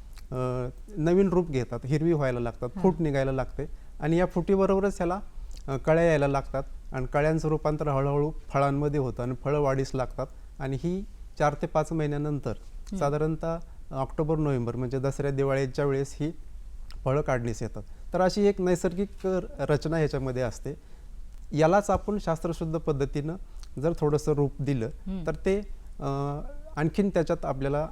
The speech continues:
Speaker 1: अ, फायदा होतो आणि अर्थार्जन आपल्याला करता येतं.
Speaker 2: आणि मला वाटतं हा अतिशय महत्त्वाचा, अ, काळ असतो शेतकऱ्यांसाठी. यावेळेस जर शेतकऱ्यांनी व्यवस्थित लक्ष दिलं तर पुढे त्यांना, अ, चांगलं उत्पादन त्यामध्ये मिळू शकतं.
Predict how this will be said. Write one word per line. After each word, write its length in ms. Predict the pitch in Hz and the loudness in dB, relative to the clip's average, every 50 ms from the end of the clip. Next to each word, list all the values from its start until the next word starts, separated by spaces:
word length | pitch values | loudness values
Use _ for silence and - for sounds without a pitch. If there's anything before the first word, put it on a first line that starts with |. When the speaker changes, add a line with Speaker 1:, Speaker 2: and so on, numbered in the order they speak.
| - - | -8 -8
Speaker 1:
अ, 360 | 127 127 127 127 127 123 123 120 - - | -6 -4 -2 -2 -2 -4 -4 -6 -8 -4
फायदा 260 | - 127 131 131 147 | 0 0 2 4 4
होतो 280 | 147 135 123 - 131 135 | 2 2 0 -2 -4 -4
आणि 200 | 131 131 127 127 | -2 -2 -2 -2
अर्थार्जन 520 | 127 123 123 - 135 131 127 139 135 131 | -2 -2 -2 -2 -2 0 0 0 0 -2
आपल्याला 280 | 123 - - 120 127 131 | -4 -4 -4 -4 -4 -4
करता 300 | - 131 113 - - 104 | -4 -4 -4 -4 -6 -6
येतं. 300 | 101 - - - - - - - - - - - | -6 -8 -10 -12 -12 -12 -14 -14 -12 -12 -6 0
Speaker 2:
आणि 100 | 196 220 | 0 2
मला 160 | 240 247 269 | 4 4 2
वाटतं 160 | 277 277 302 | 4 4 2
हा 240 | 294 254 262 262 294 | 2 2 2 4 4
अतिशय 360 | 277 - - 294 277 - 320 | 4 2 2 -2 -2 0 0
महत्त्वाचा, 680 | 320 285 277 226 240 254 247 262 269 269 254 285 285 294 | 0 2 0 2 0 0 0 2 0 0 2 4 2 4
अ, 180 | 277 - 220 214 | 4 4 2 0
काळ 340 | 208 - 214 208 220 233 | 2 4 6 6 6 6
असतो 220 | 202 - - 185 180 | 4 2 0 -6 -6
शेतकऱ्यांसाठी. 800 | - 190 156 - - 170 156 151 160 160 165 147 143 185 226 - - - - - - - | -4 -6 -6 -4 -4 -4 -4 -4 -4 -6 -6 -6 -6 -6 -6 -8 -8 -14 -14 -12 -6 2
यावेळेस 460 | 190 214 208 220 254 285 302 330 294 | 4 6 6 8 6 6 6 4 4
जर 60 | 330 320 | 2 0
शेतकऱ्यांनी 480 | - 311 269 - 302 277 285 285 285 285 | 0 -2 -2 -2 0 0 2 2 2 2
व्यवस्थित 340 | 277 247 240 247 - 277 247 247 | 2 2 2 0 -2 -2 -2 -2
लक्ष 240 | 226 202 - - | -2 -2 0 -2
दिलं 320 | 247 226 220 208 196 220 220 - - - - - - | -2 0 0 0 0 0 0 -2 -6 -10 -4 2 4
तर 180 | 240 247 269 | 6 6 6
पुढे 380 | 247 262 254 240 214 196 269 320 | 6 6 4 2 4 4 2 2
त्यांना, 400 | - 294 262 240 233 233 247 247 - - | 4 2 2 2 2 0 0 0 2 2
अ, 80 | 226 214 214 | 2 2 4
चांगलं 280 | 233 208 196 202 220 254 | 4 4 4 4 2 2
उत्पादन 480 | 247 220 214 - - 196 190 214 226 | 0 0 -2 0 -2 -2 0 0 -2
त्यामध्ये 600 | 220 208 180 170 170 170 151 185 180 180 - 170 175 | 0 0 0 0 -2 -2 -4 -4 -4 -4 -4 -6 -4
मिळू 240 | 165 160 151 151 156 | -4 -4 -4 -4 -6
शकतं. 380 | - - 156 - - - 143 | -6 -6 -6 -6 -6 -8 -8